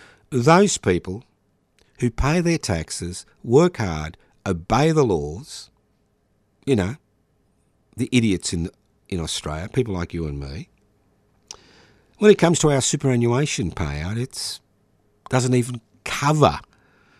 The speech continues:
the amount of time we find ourselves on planet Earth. But if you've led a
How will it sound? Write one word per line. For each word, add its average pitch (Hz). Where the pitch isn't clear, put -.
the 110
amount 101
of 87
time 98
we 85
find 87
ourselves 80
on 82
planet 78
Earth. -
But 180
if 170
you've 214
led 151
a 101